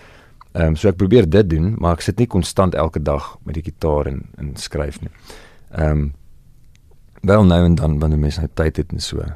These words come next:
Maar in terme van om kreatief te dink, dink ek is mens, eh, konstant besig.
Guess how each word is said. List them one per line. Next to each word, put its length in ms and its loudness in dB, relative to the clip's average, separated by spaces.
Maar 340 -2
in 120 -4
terme 260 4
van 220 0
om 140 -4
kreatief 500 0
te 160 -2
dink, 260 -4
dink 140 -4
ek 120 -6
is 140 -4
mens, 280 -2
eh, 80 -8
konstant 420 -2
besig. 400 -4